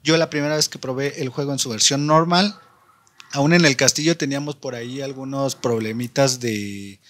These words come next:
de rendimiento, sobre todo cuando aparecían los enemigos, cu-, cuando aparecían las hermanas con esos bichitos que llenaban la pantalla,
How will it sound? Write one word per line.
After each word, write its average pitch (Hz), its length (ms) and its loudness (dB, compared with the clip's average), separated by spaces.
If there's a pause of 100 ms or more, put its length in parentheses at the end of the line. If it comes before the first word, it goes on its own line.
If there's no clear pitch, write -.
(200)
de 127 140 2
rendimiento, 185 680 6
sobre 139 280 6
todo 160 180 6
cuando 139 460 2
aparecían 120 440 -6
los 143 140 -4
enemigos, 151 540 0
cu-, 139 160 -14 (240)
cuando 123 220 -2
aparecían 127 380 4
las 156 140 4
hermanas 135 420 -4
con 123 200 -8
esos 131 640 -6
bichitos 156 640 4
que 139 160 -4
llenaban 131 320 -6
la 127 120 -8
pantalla, 143 480 -4